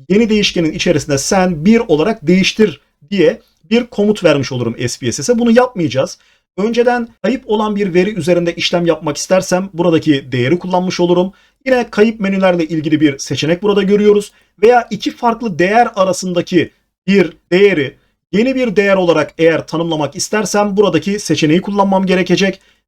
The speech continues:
Veya bir aralığı ancak benim yazacağım değere kadar, en küçük değerden benim yazacağım değere kadar olan değerleri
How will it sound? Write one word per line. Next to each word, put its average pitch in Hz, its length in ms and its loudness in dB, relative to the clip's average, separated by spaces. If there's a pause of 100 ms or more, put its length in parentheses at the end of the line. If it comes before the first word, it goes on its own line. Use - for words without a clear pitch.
(120)
Veya 233 420 2 (400)
bir 247 180 4 (140)
aralığı 180 640 2
ancak 202 440 -2
benim 190 440 2 (100)
yazacağım 226 580 0
değere 190 360 2
kadar, 135 340 -4 (120)
en 254 240 0
küçük - 360 -12
değerden 151 580 2 (220)
benim 208 340 0
yazacağım 180 560 0
değere 165 280 4
kadar 175 220 0
olan 151 320 -2
değerleri 147 580 2